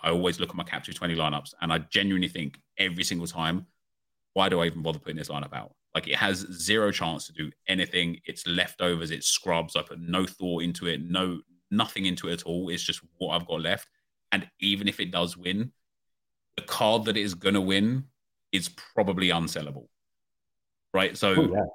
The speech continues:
Speaker 1: what, like, but if there was ten bucks there, I'd be like, "Yeah, all right,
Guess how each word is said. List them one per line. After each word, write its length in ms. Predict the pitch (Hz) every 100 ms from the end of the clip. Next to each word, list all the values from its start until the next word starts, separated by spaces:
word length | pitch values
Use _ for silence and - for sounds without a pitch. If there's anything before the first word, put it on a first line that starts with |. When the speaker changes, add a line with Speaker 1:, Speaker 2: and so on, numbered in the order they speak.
| - _ _ _ _
Speaker 1:
what, 200 | 113 107 90 -
like, 280 | 104 101 - - _ _ _ _ _ _ _ _ _
but 180 | 127 120
if 80 | 110
there 100 | 113
was 100 | -
ten 180 | - 117
bucks 240 | 160 -
there, 340 | 85 85 123 - _ _ _ _ _ _ _ _ _ _
I'd 20 | -
be 60 |
like, 140 | 208 269
"Yeah, 80 | 151
all 100 | 135
right, 180 | 185